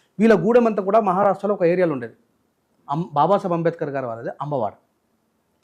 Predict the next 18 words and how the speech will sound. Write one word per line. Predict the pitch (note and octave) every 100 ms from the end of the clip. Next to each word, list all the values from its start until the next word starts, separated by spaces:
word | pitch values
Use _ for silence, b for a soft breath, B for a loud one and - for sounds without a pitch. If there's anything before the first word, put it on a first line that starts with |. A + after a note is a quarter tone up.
| F3
ఎక్కువ | E3+ C4
మంది | A#3 A3
ఉండడం | G#3 G3
వల్ల | F#3 G#3+
అలా | F3+
అంబవాడ్కర్లు, | E3+ G3 G3 F3 F3 G3+
అంబవాడ్కర్లు, | F3 E3+ D#3+ E3+ F#3+
అంబవాడ్కర్లు | E3+ D#3 C#3+ C#3
అని | F#3
పిలిచేవాళ్ళు. | E3 C#3 A#2 G#2 _ _ _ _ _ _ D3
అంబవాడ్కర్లు | F#3 C4+ C4 A#3+ A3+ A3
కాస్త | G3 F#3 A3
బాబాసాహెబ్ | F#3+ G3 A3 G3+
అంబేద్కర్ | G3 F#3 F#3
గారు | D#3+ F#3
భీమరావు | D3+ G#3+ A#3+ A#3+
రాజు | G3 F#3 A3+
అంబేవాడ్కర్. | F#3+ G3 E3 C#3+ D#3+